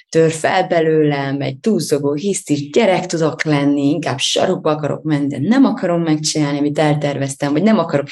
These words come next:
ez a legjellemzőbb, nem akarok tervezni sem, és, ö, és ez egy fájdalmas problémává tud válni, méghozzá elég hamar így a felnőtt életünkben.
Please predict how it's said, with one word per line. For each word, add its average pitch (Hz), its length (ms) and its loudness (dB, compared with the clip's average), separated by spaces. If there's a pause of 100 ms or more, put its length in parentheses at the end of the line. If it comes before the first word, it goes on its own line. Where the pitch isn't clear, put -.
(260)
ez - 180 -2
a 151 40 0
legjellemzőbb, 151 640 0
nem 175 180 0
akarok - 340 -4
tervezni 175 480 0
sem, 175 420 -4 (600)
és, 175 380 -2
ö, 185 380 2 (500)
és - 180 -2
ez 233 120 4
egy 247 160 0
fájdalmas 139 640 0
problémává 143 1040 0
tud 151 360 -2
válni, 151 640 2
méghozzá 147 760 -2
elég 147 440 2
hamar 143 580 -2
így 147 220 2
a 143 340 0
felnőtt 143 460 -2
életünkben. 139 800 -2